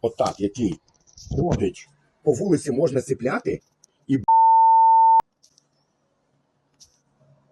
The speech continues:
доводити до того, що людина буде вскривати собі, різати вени?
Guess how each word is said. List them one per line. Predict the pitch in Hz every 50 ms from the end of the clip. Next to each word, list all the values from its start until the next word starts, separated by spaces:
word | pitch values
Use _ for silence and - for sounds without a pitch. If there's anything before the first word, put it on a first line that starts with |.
| _ _ _ _ _ _ - _ - _ _ _ - - - - - - - - -
доводити | 95 127 127 139 143 196 190 -
до | 147 160
того, | - 202 170 160
що | - 185 175
людина | 170 151 208 175
буде | - 180 185
вскривати | 190 - - 165 185 190 185
собі, | 151 151 147 165
різати | 175 175 165 - 147 123
вени? | 147 190 - 196 -